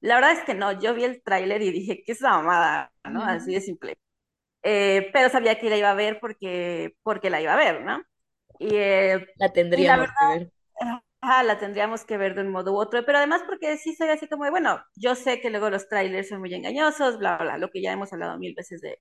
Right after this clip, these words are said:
Speaker 1: de, el, la mercadotecnia. Pero entonces voy a verla, la fui a ver con uno de mis mejores amigos, Eric, saludos, Eric. Este, me acompañó a verla y he de decirte que,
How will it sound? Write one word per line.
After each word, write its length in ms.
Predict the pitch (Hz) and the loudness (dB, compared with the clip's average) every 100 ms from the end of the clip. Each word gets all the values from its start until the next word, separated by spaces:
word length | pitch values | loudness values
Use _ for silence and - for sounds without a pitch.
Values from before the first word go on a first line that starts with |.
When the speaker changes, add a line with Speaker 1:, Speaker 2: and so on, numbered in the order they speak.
| _ | _
Speaker 1:
de, 320 | 180 104 - - | -12 -12 -14 -18
el, 180 | - _ _ _ | -20 _ _ _
la 120 | 202 196 | -8 -6
mercadotecnia. 580 | 185 185 - 175 - - _ _ _ | -4 -4 -4 -8 -10 -16 _ _ _
Pero 120 | - 254 | -2 0
entonces 300 | 294 320 277 | 0 -2 -2
voy 100 | 330 | 0
a 100 | 339 | 2
verla, 300 | 311 277 262 | 2 0 -2
la 140 | 233 | -2
fui 100 | 240 | -2
a 60 | 226 | -2
ver 140 | 240 | -2
con 380 | 254 226 190 - | -2 -2 -2 -4
uno 140 | 226 247 | -4 -4
de 60 | |
mis 80 | 208 | -2
mejores 260 | 180 208 202 | -2 -2 -2
amigos, 460 | 180 175 180 208 - | -6 -8 -6 -8 -8
Eric, 320 | 165 180 - | -10 -10 -10
saludos, 400 | - 165 160 160 | -8 -6 -6 -8
Eric. 200 | 180 - _ _ _ - - | -12 -18 _ _ _ -20 -4
Este, 1120 | 214 202 196 - _ 196 196 196 196 196 - - | 0 0 -2 -10 _ 2 4 4 2 -2 -6 -2
me 140 | 220 | 0
acompañó 440 | 208 208 208 208 214 | 0 0 0 0 2
a 60 | |
verla 580 | 233 220 214 202 214 - - _ | 2 0 2 2 2 -2 -18 _
y 440 | 220 214 208 208 208 202 202 _ _ _ _ _ _ _ _ - | -12 -8 -4 -2 -2 -4 -12 _ _ _ _ _ _ _ _ 0
he 60 | 262 | 2
de 80 | 370 | 4
decirte 500 | 381 269 240 254 254 | 2 -2 -2 -4 -2
que, 320 | 220 196 - | -6 -6 -10